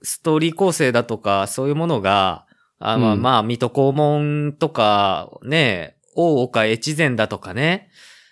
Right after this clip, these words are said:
Speaker 2: はい。
Speaker 1: 暴れん坊将軍だったりとかのように、あのー、まあ、その、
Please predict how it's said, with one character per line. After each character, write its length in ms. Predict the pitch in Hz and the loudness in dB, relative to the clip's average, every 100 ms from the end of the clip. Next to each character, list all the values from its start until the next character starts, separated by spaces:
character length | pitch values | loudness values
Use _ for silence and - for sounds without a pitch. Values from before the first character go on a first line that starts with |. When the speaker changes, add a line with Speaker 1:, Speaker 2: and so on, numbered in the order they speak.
| - | -8
Speaker 2:
は 160 | 104 | -6
い。 80 | 90 | -6
Speaker 1:
暴 180 | - 113 | -6 -2
れ 100 | 120 | 0
ん 60 | 139 | 2
坊 140 | 160 | 2
将 180 | 160 175 | 2 0
軍 640 | 143 120 107 98 90 80 | 0 -2 -4 -8 -10 -8
だ 100 | 95 | -6
っ 100 | 107 | -4
た 120 | - | -4
り 80 | 104 | -4
と 120 | - | -4
か 460 | 95 98 92 90 - _ | -4 -2 -2 -4 -10 _
の 160 | - 160 | 0 4
よ 220 | 180 190 | 6 6
う 40 | 127 | 4
に、 420 | 127 113 90 - - - - - - | 4 2 0 -4 -10 -8 -8 -10 -4
あ 220 | 117 117 | -2 0
の 960 | 113 110 110 107 107 104 104 104 104 110 | 0 2 2 2 0 0 0 0 -2 -2
ー、 40 | |
ま 200 | 202 151 | 0 0
あ、 40 | |
そ 560 | 120 - - - - 113 | -2 -6 -10 -8 -4 -2
の、 840 | 107 98 104 101 98 87 76 71 | -2 -2 -2 0 0 -2 -6 -12